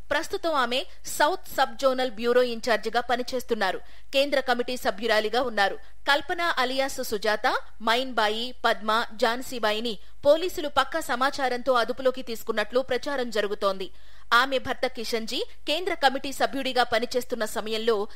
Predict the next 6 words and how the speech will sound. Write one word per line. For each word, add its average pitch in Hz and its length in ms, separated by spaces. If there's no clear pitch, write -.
రెండు 294 220
వేల 381 160
పదకొండులో 247 540
పశ్చిమ 330 340
బెంగాల్ 254 400
జార్గ్రామ్లోని 226 760